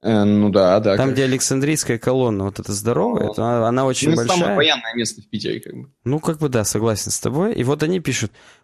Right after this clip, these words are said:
Speaker 2: «Вроде вот это вот публичное пространство, но только чуть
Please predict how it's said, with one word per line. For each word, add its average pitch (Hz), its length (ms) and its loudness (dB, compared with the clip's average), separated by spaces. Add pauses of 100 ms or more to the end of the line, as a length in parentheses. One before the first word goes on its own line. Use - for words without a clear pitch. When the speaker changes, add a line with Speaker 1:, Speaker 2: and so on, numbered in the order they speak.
Speaker 2:
«Вроде 185 320 2
вот 156 200 0
это 156 180 0
вот 127 220 0
публичное 135 580 0
пространство, 123 720 -2 (460)
но 127 120 0
только 180 320 0
чуть - 240 -6